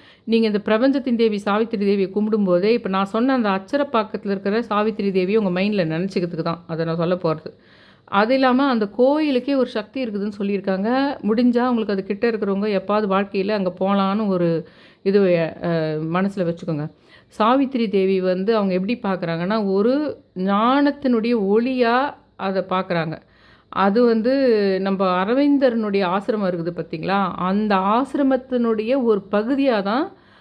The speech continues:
அதை அவங்க அந்த கோயிலை வச்சுட்டுருக்காங்க.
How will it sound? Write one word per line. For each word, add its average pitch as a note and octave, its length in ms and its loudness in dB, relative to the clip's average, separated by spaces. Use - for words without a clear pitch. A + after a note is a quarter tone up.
அதை G3 280 2
அவங்க E3+ 640 0
அந்த F3 400 -4
கோயிலை G3 380 2
வச்சுட்டுருக்காங்க. F3 680 -4